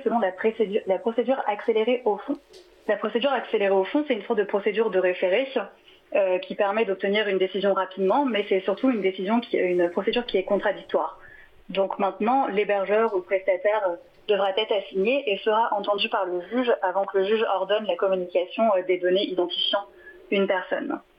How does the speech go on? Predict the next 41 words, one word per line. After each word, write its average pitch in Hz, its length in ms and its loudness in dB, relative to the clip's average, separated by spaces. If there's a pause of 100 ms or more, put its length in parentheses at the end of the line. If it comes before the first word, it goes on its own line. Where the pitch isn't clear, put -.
(380)
Donc 196 220 0
maintenant, 185 360 0
la 208 100 2
procédure, 202 360 -2
elle 175 100 0
est - 80 -2
assez 180 340 -2
simple. 233 360 -2 (220)
Le 202 100 2
demandeur, 196 460 2
il 190 80 0
devra 185 320 0
obligatoirement 190 540 -2
saisir 196 260 0
le 180 80 -4
juge 180 140 -6
des 185 80 2
référés. 170 420 -2 (760)
Et 208 80 0
dans 196 100 2
l'affaire 202 300 0
qui 233 100 -2
nous 190 120 4
intéresse, 196 500 0
le 190 100 2
photographe 202 640 0
avait 185 220 0
mis 190 140 2
en 185 140 4
œuvre 175 340 2
cette, 175 220 -2
euh, 165 280 2
cette 180 160 -2
procédure. 185 500 0 (520)
Et 190 120 0
comme 277 240 0
le 208 100 0
débat 202 220 0
était 202 160 -4
contradictoire, 214 720 -2
Facebook 220 340 0